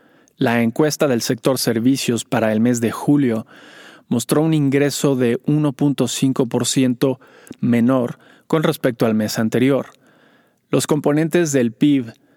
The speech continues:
para el segundo trimestre del año muestran que las exportaciones equivalen al cuarenta y tres por ciento del ingreso del país. En términos anuales, las exportaciones crecieron nueve punto siete por ciento y el consumo seis punto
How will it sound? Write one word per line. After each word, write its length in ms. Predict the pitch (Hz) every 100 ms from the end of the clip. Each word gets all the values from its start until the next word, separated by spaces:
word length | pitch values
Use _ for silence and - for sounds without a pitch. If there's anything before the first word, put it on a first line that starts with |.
| _ _ _ _ _
para 320 | 135 120 113
el 80 | 110
segundo 560 | - 131 117 127 135 127
trimestre 720 | 120 113 120 123 - 127 120 _
del 320 | 127 113 110
año 420 | 123 156 117 117 - - - - -
muestran 380 | 135 143 160 147
que 120 | 139
las 160 | 131
exportaciones 1120 | 131 - - 127 139 131 - 156 156 156 151 - -
equivalen 680 | 127 - 127 135 139 143 135
al 160 | 117
cuarenta 460 | - 120 117 113 120
y 60 |
tres 280 | 113 143 143
por 220 | - 139
ciento 580 | 131 147 120 117 135 123 - - - -
del 240 | 123 113
ingreso 500 | 117 117 120 113 131
del 180 | 110 107
país. 520 | 123 156 175 - - _ _ _ -
En 160 | 143
términos 440 | 151 180 180 165 -
anuales, 680 | 127 151 160 135 123 123 -
las 260 | 135 127 127
exportaciones 720 | - 143 139 135 165 165 160
crecieron 640 | 151 135 - 147 147 143
nueve 520 | - 135 127 156 160 156
punto 300 | 147 143 139
siete 320 | - 123 135
por 160 | 131
ciento 540 | 135 - 156 - 147 -
y 160 | - 127
el 140 | 123
consumo 640 | 131 127 - 165 160 160 156
seis 360 | - 143 123
punto 360 | - 143 123